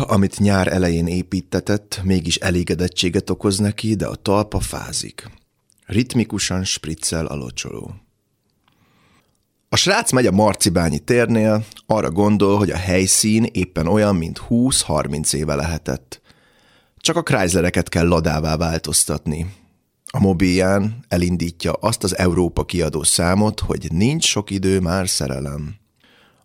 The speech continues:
Az Alvinci úton megy felfelé, a mobilt hangosra állítja, kapucniába teszi. Eljátszik a gondolattal, milyen lehetne a nyolcvanas évek közepén, nyár estén itt sétálni.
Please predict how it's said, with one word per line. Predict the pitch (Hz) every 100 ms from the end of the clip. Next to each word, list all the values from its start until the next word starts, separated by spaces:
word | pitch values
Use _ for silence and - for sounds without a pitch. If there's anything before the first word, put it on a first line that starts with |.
| -
Az | 104
Alvinci | - 175 135 104 - 107
úton | 104 92 85
megy | 73
felfelé, | - 101 107 - 113 110 110 135
a | -
mobilt | 95 107 101 101
hangosra | - 90 87 90 - 85
állítja, | 90 87 90 - 113 101 107
kapucniába | 80 - 80 - 73 73 73
teszi. | - 65 - - 65 - _ _ _ _
Eljátszik | - 190 98 - -
a | 78
gondolattal, | 104 104 90 87 90 - 87 92
milyen | 90 139 151 95
lehetne | 101 98 69 85
a | 85
nyolcvanas | 98 104 87 78 - -
évek | 82 - -
közepén, | - 82 - - 85 76
nyár | 73 92 104 78
estén | 85 - - 82
itt | 82 -
sétálni. | - 82 - 71 78 -